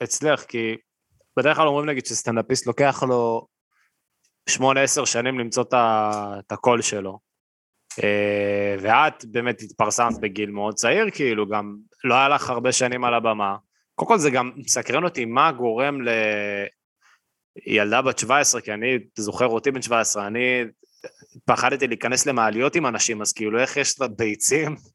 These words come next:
לעלות על במה ו-, ו-, ולדבר על,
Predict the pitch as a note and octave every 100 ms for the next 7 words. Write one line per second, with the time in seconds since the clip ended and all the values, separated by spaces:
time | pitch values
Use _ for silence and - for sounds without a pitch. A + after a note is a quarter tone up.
0 | _ _ _ _ _ - A2+ A2 B2 C#3+
1 | C3+ A2+ A2 D3+ C#3+ D3 - - G#2+ G2
2 | G#2+ G#2 G#2+ F#2+ G#2+ G2 G2+ A#2 B2 A#2+
3 | A2+